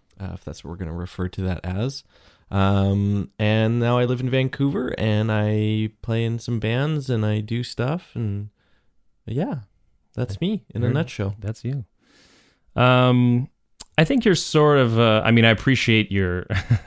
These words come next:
Speaker 2: I appreciate, uh, I appreciate your, uh,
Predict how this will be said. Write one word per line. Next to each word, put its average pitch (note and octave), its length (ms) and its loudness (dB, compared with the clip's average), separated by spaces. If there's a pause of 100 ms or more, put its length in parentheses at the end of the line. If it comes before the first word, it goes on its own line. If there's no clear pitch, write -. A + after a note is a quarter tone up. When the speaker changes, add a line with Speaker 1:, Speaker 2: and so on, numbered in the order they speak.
(380)
Speaker 2:
I A2+ 40 0
appreciate, A2 540 -4 (500)
uh, F#2 280 -6 (320)
I G#2+ 80 -2
appreciate G2+ 580 -2
your, F2 380 -4
uh, C2 180 -10